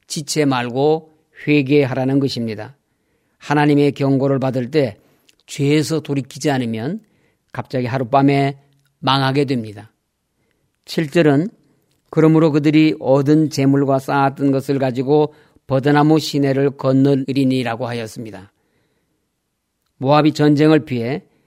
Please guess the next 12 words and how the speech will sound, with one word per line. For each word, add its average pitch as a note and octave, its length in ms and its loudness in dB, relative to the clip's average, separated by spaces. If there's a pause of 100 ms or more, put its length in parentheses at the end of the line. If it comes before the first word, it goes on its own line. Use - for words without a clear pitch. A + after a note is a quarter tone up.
(160)
재물과 D3 640 0
귀중품을 D3 640 0
숨겨둘 D3 720 0 (300)
마땅한 C#3+ 680 0 (340)
은신처가 C#3+ 720 -2
없자 B2 600 -2 (400)
에돔과 D3 580 2
국경지대인 C3+ 1000 0
버드나무 C#3 500 0
숲에까지 C#3+ 800 -4 (300)
피난하는 C3+ 800 -2 (240)
모습입니다. A#2+ 800 -8